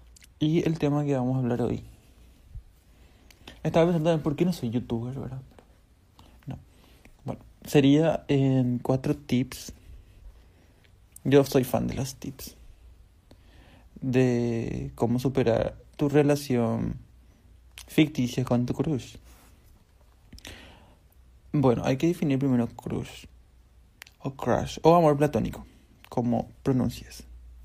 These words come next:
Digas. Bueno, eh, la mayor, mayor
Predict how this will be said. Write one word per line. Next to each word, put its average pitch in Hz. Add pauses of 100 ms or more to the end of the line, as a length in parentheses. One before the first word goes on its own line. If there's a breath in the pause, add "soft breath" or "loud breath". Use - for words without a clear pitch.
Digas. - (1400 soft breath)
Bueno, 123 (140)
eh, 151
la 160
mayor, 175
mayor 143